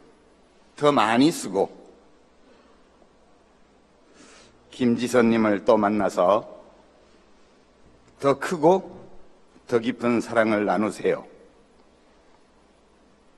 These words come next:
그리고 가끔씩은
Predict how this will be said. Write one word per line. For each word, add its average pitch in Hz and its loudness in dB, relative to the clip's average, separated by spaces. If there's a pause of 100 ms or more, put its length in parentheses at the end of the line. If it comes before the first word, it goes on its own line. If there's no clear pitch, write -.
(1700)
그리고 113 -2
가끔씩은 127 -2